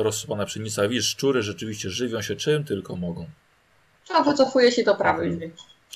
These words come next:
Speaker 1: Je, je. E, wchodzicie do, do prawych, czy prawe są, y, są otwarte, znaczy nie były zakluczone.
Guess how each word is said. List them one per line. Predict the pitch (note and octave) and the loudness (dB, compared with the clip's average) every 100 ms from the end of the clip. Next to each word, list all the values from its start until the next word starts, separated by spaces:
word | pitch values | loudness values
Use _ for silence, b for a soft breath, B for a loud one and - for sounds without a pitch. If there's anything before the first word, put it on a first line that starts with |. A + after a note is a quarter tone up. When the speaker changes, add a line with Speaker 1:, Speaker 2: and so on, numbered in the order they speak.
| - | -14
Speaker 1:
Je, | - - | -8 -4
je. | F#3+ - - _ _ _ _ - - - _ B B B B B - C#3 D3 | -4 -6 -12 _ _ _ _ -20 -20 -20 _ B B B B B 6 10 10
E, | |
wchodzicie | D3 G3+ F4 D4 | 10 2 2 6
do, | G#3 | 6
do | E3 E3 | 6 2
prawych, | D3+ G3 B3+ D#3+ D#3+ | 6 6 8 4 2
czy | - C3+ | 4 4
prawe | B2+ E3+ D#3+ | 6 4 4
są, | - C3+ C3 A#2+ A#2+ A2+ A2+ A2+ | 4 4 6 4 4 2 2 2
y, | G#2+ | 2
są | - B2 A#2 | 2 2 2
otwarte, | C#3+ D3+ - D3+ B2+ | 0 0 2 2 4
znaczy | D3 D3+ | 2 0
nie | C#3+ | 2
były | D3+ D3 | 2 2
zakluczone. | C#3 C3 A#2+ A2+ A2 | 2 -2 -2 2 4